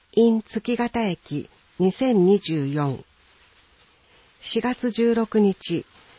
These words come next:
笹川邸でホタルの幼虫を放流。四月二十九日、アグリレックス、段ボールコンポスト、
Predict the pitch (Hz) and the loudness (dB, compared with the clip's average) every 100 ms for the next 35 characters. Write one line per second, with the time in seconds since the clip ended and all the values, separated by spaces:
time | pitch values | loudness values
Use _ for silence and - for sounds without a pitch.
0 | _ - - 208 247 247 240 233 226 214 | _ -14 -8 -6 -2 0 -2 -2 -2 -2
1 | 202 196 - - - 285 254 185 156 143 | -2 -2 -4 -12 -8 -4 0 2 2 2
2 | 143 170 170 - 175 165 160 - 170 160 | 0 -2 -2 -4 -2 0 -2 -4 -2 -2
3 | 156 143 143 131 - _ _ _ _ _ | -2 -4 -4 -8 -12 _ _ _ _ _
4 | _ _ _ _ _ - _ _ _ - | _ _ _ _ _ -20 _ _ _ -14
5 | - 226 247 - 254 254 240 185 156 - | -6 -4 -4 -2 0 2 0 -2 -4 -4
6 | 170 151 - 143 110 - - _ _ _ | -2 -2 -6 -8 -10 -14 -20 _ _ _
7 | - 185 220 247 240 233 _ 175 - 147 | -6 -4 -2 0 0 -4 _ -10 -6 -6
8 | - _ _ - - 247 254 233 240 175 | -6 _ _ -8 -2 2 2 2 0 0
9 | - 208 220 220 220 - - 127 | -2 0 0 -2 -6 -6 -8 -8